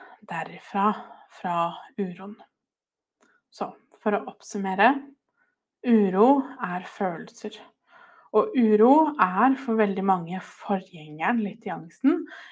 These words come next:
eller som en veldig høyst aktiv del av angsten.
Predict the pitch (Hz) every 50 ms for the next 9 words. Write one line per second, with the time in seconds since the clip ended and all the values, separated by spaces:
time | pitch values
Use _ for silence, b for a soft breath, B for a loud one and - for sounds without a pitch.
0 | B B - 170 180 220 247 226 226 214 214 214 208 202 202 202 254 233 220 185
1 | 170 170 170 185 202 - - 185 175 175 170 - _ _ - - - - _ _
2 | - 180 175 175 175 175 165 160 165 175 175 165 165 165 165 170 180 - _ -
3 | - - 240 233 -